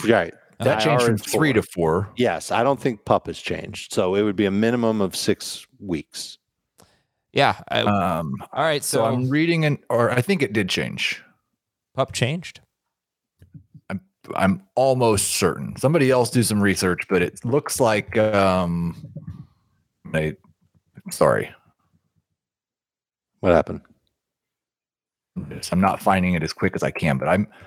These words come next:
Speaker 2: I'm very sure, um, minimum six game was the old rule, and I believe they have modified the rule this offseason.
Speaker 1: I think you might be right.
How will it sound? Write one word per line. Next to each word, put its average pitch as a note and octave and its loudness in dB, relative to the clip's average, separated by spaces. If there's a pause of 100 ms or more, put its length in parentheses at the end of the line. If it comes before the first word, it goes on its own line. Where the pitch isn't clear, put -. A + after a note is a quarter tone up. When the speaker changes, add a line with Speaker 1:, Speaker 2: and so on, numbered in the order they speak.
(640)
Speaker 2:
I'm C3 2 (240)
very A#2+ 4
sure, F2+ 2 (520)
um, F2 0
minimum C3 4
six - -2
game G#2+ 2
was F2+ 0
the E2+ -6
old C3+ 0
rule, B2 2 (680)
and F2+ 0
I F2+ 4
believe G#2 2
they G2+ 4
have F2+ 2
modified A2 2
the G2 -4
rule F#2+ 2
this F2+ 0
offseason. B2 2
Speaker 1:
I C3 2
think B3 0
you B2 4
might A2+ 2
be A2 2
right. B2 2